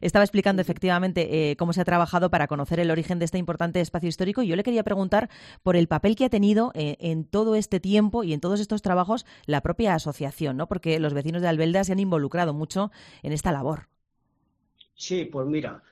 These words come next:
Speaker 2: a raíz de un estudio que hizo Antonino González Blanco para la Universidad de Oxford, nos dio una conferencia aquí sobre el tema, y entonces nos puso en la pista de, de seguir logrando y comprar las cuevas, limpiarlas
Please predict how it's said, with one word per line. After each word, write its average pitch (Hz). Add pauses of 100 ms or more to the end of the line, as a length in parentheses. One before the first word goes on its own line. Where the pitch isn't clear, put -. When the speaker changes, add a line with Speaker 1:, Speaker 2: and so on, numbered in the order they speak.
(140)
Speaker 2:
a 139
raíz 190
de 202
un 202
estudio 190
que 175
hizo 170
Antonino 147
González 175
Blanco 160
para 131
la 123
Universidad 127
de 170
Oxford, 151
nos 131
dio 165
una 175
conferencia 175
aquí 160 (220)
sobre 139
el 127
tema, 147 (260)
y 143
entonces 165
nos 160
puso 165
en 151
la 135
pista 196 (440)
de, 135
de 143
seguir 170
logrando 185 (180)
y 151 (180)
comprar 139
las 175
cuevas, 185
limpiarlas 185